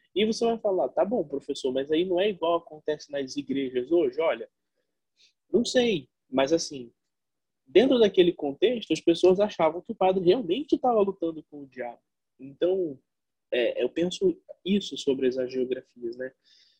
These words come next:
As leituras que eu tô fazendo, elas tão começando a me trazer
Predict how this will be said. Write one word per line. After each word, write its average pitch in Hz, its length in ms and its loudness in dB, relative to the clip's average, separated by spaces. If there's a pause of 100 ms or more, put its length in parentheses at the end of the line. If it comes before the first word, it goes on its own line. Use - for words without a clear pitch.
(140)
As 139 220 0
leituras 190 440 2
que - 100 2
eu 175 40 0
tô 165 140 -2
fazendo, 151 680 -2 (1000)
elas 147 240 2
tão 165 120 0
começando 180 680 2
a 202 60 -2
me 185 100 -4
trazer 160 720 0